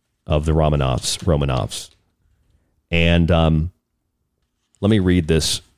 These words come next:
quote from the Illustrated Sunday Herald. This is, again, Winston Churchill. Winston Churchill, you know, the guy that everybody loves so much, Winston Churchill,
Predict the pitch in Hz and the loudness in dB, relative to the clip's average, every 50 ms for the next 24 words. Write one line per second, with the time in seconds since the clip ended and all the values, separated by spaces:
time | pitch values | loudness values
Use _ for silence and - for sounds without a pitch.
0 | _ _ _ _ _ _ _ _ - - 113 95 85 - - - - 92 87 82 | _ _ _ _ _ _ _ _ -4 -2 0 0 0 -2 -4 -6 -4 -2 0 0
1 | 80 78 80 - 95 98 101 101 - - - 95 90 90 87 82 - - - - | 2 0 0 0 0 0 0 0 0 0 0 2 2 2 0 0 -2 -8 -8 -6
2 | - - 92 87 85 82 80 76 73 73 80 - _ _ _ _ - 110 107 95 | -2 0 0 0 2 2 2 2 0 -2 -4 -8 _ _ _ _ -4 0 0 2
3 | 82 71 58 55 - - - _ _ _ _ _ _ _ _ _ _ _ - 82 | 0 0 -2 -6 -10 -12 -20 _ _ _ _ _ _ _ _ _ _ _ -4 -2
4 | 78 - - 87 80 78 - - - - _ _ _ _ _ _ - 82 76 - | -2 0 2 2 2 2 0 -4 -6 -8 _ _ _ _ _ _ -8 -8 -4 -2
5 | 107 113 98 80 73 76 87 104 - - _ _ _ _ _ _ _ _ _ _ | 0 0 0 0 -2 -2 -4 -6 -8 -12 _ _ _ _ _ _ _ _ _ _
6 | _ _ _ _ - 87 98 113 120 - - - 131 123 120 - - - - - | _ _ _ _ -2 0 0 2 2 0 0 0 0 0 -2 -4 -6 -8 -2 0
7 | 131 123 117 - - - 98 80 60 58 - - _ _ _ _ _ _ _ _ | 0 0 0 -2 -2 0 0 0 0 -2 -6 -8 _ _ _ _ _ _ _ _
8 | _ _ _ _ _ _ _ _ _ _ _ _ _ _ _ - 90 98 107 110 | _ _ _ _ _ _ _ _ _ _ _ _ _ _ _ -2 0 2 2 2
9 | - - 113 110 107 101 - - 110 98 - - - 80 78 78 80 85 85 85 | 0 0 0 0 0 0 0 0 0 0 0 -2 -2 -2 0 2 2 2 2 2
10 | 92 95 98 98 95 95 92 98 98 85 90 92 92 92 - - 107 95 95 92 | 2 2 2 2 2 2 2 2 2 2 2 0 0 0 0 0 2 2 2 0
11 | 92 - 85 85 90 95 104 104 - - 113 113 110 - - 117 107 101 - - | 0 -2 0 0 2 2 2 0 0 0 0 0 0 0 0 0 0 0 0 0
12 | - 82 67 67 76 95 | 0 0 0 0 0 -2